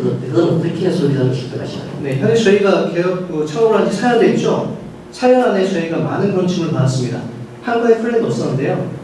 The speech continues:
Speaker 2: 그 이유는 딱 한 가지입니다. 저희가 생과일 필름을 냈을 때 저희는 아, 이것이 음식물로 퇴비화된다는 조건에 아까 말씀하신 그 업체도 퇴비화죠? 예, 동일한 조건을 가지고 있습니다.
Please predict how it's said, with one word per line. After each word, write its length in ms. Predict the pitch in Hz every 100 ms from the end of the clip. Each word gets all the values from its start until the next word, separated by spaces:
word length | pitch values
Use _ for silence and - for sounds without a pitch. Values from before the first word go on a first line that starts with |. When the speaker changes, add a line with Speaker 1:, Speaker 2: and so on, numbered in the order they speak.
| -
Speaker 2:
그 80 | -
이유는 280 | 196 208 202
딱 160 | 214 240
한 60 |
가지입니다. 380 | 233 - - - - - - - -
저희가 600 | 196 208 190 - - -
생과일 380 | - 247 247 240
필름을 240 | 240 202
냈을 340 | 143 143 180 175
때 540 | 131 151 147 147 127 - -
저희는 500 | - 180 202 214 202 190
아, 140 | 185
이것이 420 | 160 240 247 196 170
음식물로 580 | 202 - 247 233 226 -
퇴비화된다는 1000 | - 311 302 302 294 202 214 190 - 143
조건에 600 | 175 180 151 131 - - - -
아까 180 | 165 -
말씀하신 440 | - - 190 196
그 60 | 170
업체도 260 | 165 170
퇴비화죠? 560 | - - 165 113 - - - - - -
예, 260 | 139 127
동일한 240 | 226 247 226
조건을 240 | 214 180 180
가지고 180 | 139 135
있습니다. 380 | 127 - 110